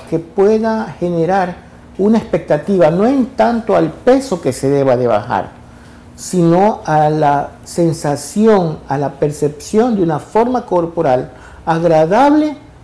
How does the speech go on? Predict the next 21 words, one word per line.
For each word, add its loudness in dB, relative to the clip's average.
a -2
lo 0
que -4
nosotros -4
pensamos, -4
a -6
lo -2
que -8
nosotros -6
vivimos, -4
¿no? -6
Porque 0
cada 2
circunstancia -2
en -2
la 0
que -8
el -2
ser -4
humano -2
vive -4